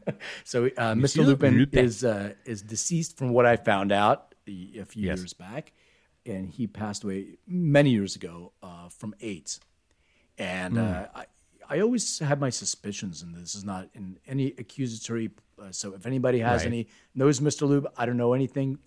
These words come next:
Speaker 1: as a fact. This is just my own opinion of the
Speaker 2: Right.
Speaker 1: interaction. He would pick on me,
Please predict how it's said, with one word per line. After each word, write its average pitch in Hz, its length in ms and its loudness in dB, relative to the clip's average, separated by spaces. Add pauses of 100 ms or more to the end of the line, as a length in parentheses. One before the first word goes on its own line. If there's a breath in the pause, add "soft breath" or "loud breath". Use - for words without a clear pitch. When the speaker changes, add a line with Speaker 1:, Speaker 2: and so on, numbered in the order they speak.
(120)
Speaker 1:
as 117 140 -14
a - 60 -16
fact. 113 500 0 (240 soft breath)
This 120 160 -8
is 104 120 -6
just 98 240 -8
my 101 260 -8
own 120 380 0
opinion 131 460 -4 (380 soft breath)
of 120 100 -4
the 123 80 2
Speaker 2:
Right. 123 80 -8
Speaker 1:
interaction. 104 500 -6 (380)
He 123 200 -4
would 160 260 -2
pick - 280 -8 (120)
on 87 240 -10
me, 73 260 -20